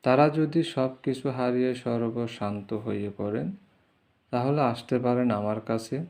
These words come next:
এখানে একটা আংটি আছে, একটা তাবিজ আছে। আপনি আসার সময় আপনি নতুন একটা তাসের বান্ডিল নিয়ে আসবেন। আমার কাছ থেকে যে কোনো একটা জিনিস নেবেন, হয়তো আংটি, নয়তোবা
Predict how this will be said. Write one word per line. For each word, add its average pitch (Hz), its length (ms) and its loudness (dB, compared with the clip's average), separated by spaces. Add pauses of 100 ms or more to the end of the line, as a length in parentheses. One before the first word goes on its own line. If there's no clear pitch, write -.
(760)
এখানে 120 420 0
একটা 120 320 -2
আংটি 104 320 -4
আছে, 123 320 -2
একটা 175 300 0
তাবিজ 95 480 -2
আছে। - 240 -10 (760)
আপনি 131 300 2
আসার 147 360 2
সময় 151 460 -2
আপনি 123 420 0
নতুন 113 460 -2
একটা 113 300 -2
তাসের 110 520 0
বান্ডিল 107 580 0
নিয়ে 113 160 0
আসবেন। 117 500 0 (540)
আমার 131 260 2
কাছ 143 240 -2
থেকে 147 300 -2
যে 113 260 2
কোনো 113 260 0
একটা 107 320 -2
জিনিস 104 360 -4 (120)
নেবেন, 98 300 -4 (300)
হয়তো 107 300 -4
আংটি, 104 500 -2 (640)
নয়তোবা 113 580 -2